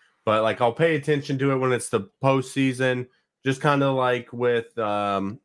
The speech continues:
the N B A. There's just a lot of games,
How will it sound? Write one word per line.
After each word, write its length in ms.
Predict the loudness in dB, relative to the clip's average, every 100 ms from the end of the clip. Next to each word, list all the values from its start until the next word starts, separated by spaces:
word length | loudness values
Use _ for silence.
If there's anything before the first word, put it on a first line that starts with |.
| _ _ -20 _
the 200 | -4 0
N 160 | 0 0
B 280 | 2 2 2
A. 320 | 0 -2 -8 _ _ _ _ -14
There's 300 | -6 -6 -6
just 160 | -4
a 60 | 2
lot 200 | 4 4
of 80 | 0
games, 540 | -2 -2 -6 -10 -16